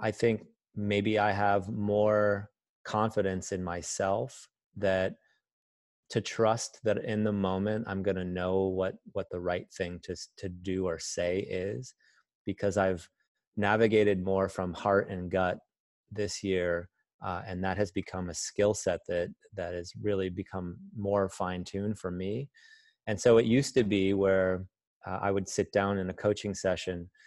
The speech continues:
and I'd, in my mind, I might, I might, I would be listening, but in my mind, I would be thinking about the three or four or five mental models or ideas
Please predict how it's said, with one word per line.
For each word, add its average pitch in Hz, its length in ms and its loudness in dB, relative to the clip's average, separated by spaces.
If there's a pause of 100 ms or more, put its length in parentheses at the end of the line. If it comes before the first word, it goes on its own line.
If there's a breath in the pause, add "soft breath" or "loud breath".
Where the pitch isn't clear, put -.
(280 loud breath)
and 107 120 0
I'd, 101 160 2
in 117 240 2
my 101 180 2
mind, 101 640 0 (120)
I 101 80 0
might, 98 500 0
I 107 140 2
might, 107 240 2
I 117 60 6
would 113 160 4
be 101 140 0
listening, 98 560 2
but 98 120 0
in 104 120 2
my 95 160 0
mind, 104 500 0
I 98 120 2
would 95 160 0
be 92 120 -8 (140)
thinking 104 380 0
about 95 360 -4
the 98 80 -6
three 98 280 -4
or 95 100 -2
four 95 340 -4
or 92 60 -8
five 92 500 -4 (520)
mental 104 400 2
models 92 800 0
or 87 240 -4
ideas 92 1000 -2